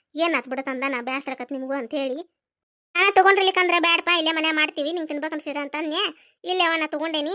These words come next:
ಎಲ್ಲ ಕಟ್ಟಿಸ್ಕೊಂಡೇನಿ, ಅದಕ್ಕೆ ಮತ್ತ್ ನೀವೇನಾರ ಮಾಡ್ಗಿಡೀರಿ" ಅಂತ ಹೇಳಿ ಅದಕ್ಕೆ ಫೋನ್ ಹಚ್ಚಿ ಹೇಳಿದ್ನೆ ಅಂತಂದ. ಮತ್ತ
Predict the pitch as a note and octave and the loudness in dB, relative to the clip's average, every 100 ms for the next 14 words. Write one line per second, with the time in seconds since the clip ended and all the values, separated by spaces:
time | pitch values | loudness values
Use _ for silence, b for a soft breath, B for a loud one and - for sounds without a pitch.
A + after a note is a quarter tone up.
0 | G4+ D#4 D#4 D4 D4 D#4 C#4+ D4 D4 D#4 | -2 -2 -4 -6 -6 -8 -6 -6 -6 -6
1 | D#4 D#4 E4+ E4 D4+ C#4+ D4 C#4+ C#4+ C4+ | -6 -4 -4 -2 -2 -4 -6 -6 -8 -8
2 | B3+ F4+ F4+ F4 - b b D4+ D#4+ E4 | -6 -4 -4 -6 -10 b b -6 -6 -4
3 | D#4+ D4+ D#4+ C#4+ C4+ C4 C4+ C4 B3 C#4 | -4 -4 -4 -6 -4 -8 -8 -10 -8 -4
4 | F4+ E4 | -2 -2